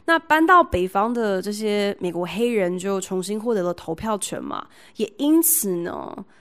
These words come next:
等于呢是在联邦政府的军队撤离了南方之后，大概事隔三十年左右，才又出现了第二十三位获选为国会议员的共和党黑人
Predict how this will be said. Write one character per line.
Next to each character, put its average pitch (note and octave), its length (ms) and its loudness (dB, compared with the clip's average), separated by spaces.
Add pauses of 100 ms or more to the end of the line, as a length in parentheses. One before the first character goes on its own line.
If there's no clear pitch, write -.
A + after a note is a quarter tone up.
(140)
等 A3 160 2
于 G#3+ 120 0
呢 B3 120 -2
是 B3+ 120 -6
在 C4 160 0
联 G3 200 0
邦 G#3+ 240 0
政 A#3 240 -2
府 F3 300 -12
的 - 140 -8
军 A3+ 400 -6
队 G#3+ 220 -2
撤 C4+ 300 -4
离 G3+ 120 -2
了 F#3 160 0
南 F3+ 280 -4
方 G#3+ 280 -2
之 G3+ 140 -6
后， G#3 140 -2
大 G3+ 80 -2
概 G3+ 140 -2
事 A3 240 -4
隔 F#3 140 -2
三 A3 340 -2
十 F#3+ 160 -4
年 F3+ 220 -4
左 F3+ 200 -8
右， G3+ 160 0
才 F3+ 260 -10
又 G3+ 200 -4
出 A3 320 -8
现 A3 300 -2
了 F3+ 200 -8
第 G#3+ 280 -10
二 C4 200 2
十 G3 280 -6
三 G3+ 340 -4
位 G#3 160 -4
获 C#4+ 320 2
选 F3+ 320 -8 (360)
为 F#3+ 120 -2
国 F#3+ 320 -2
会 G#3 320 -4
议 A#3+ 160 -6
员 F3+ 280 -4
的 F#3 180 -2
共 A3 340 -2
和 F3+ 300 -8
党 - 200 -2 (320)
黑 G#3+ 280 0
人 G#3 400 -6